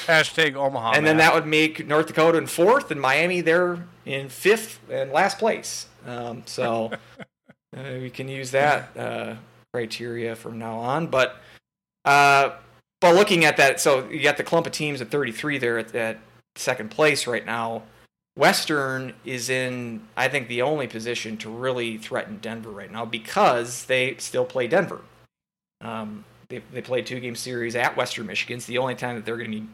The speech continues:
Speaker 2: playing this year in the regular season. And
Speaker 1: So is,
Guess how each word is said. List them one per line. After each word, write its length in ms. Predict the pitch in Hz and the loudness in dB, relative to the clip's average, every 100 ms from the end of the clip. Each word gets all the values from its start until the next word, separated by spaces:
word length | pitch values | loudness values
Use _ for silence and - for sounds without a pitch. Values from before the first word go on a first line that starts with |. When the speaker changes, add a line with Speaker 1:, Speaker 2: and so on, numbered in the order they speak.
| - | -10
Speaker 2:
playing 380 | - 135 123 104 | -2 -2 -2 -6
this 180 | 104 | -8
year 240 | 123 135 107 | -6 -4 -4
in 80 | 110 _ | -8 _
the 80 | 120 | -8
regular 280 | 117 107 90 | -8 -8 -8
season. 480 | - 156 120 104 107 _ _ _ _ _ _ _ | -4 -4 -4 -10 -14 _ _ _ _ _ _ _
And 680 | 120 117 113 113 110 107 - - - - _ | -8 -6 -4 -6 -6 -10 -14 -20 -20 -20 _
Speaker 1:
So 220 | - 233 233 | -6 -4 -4
is, 280 | 214 175 | -6 -10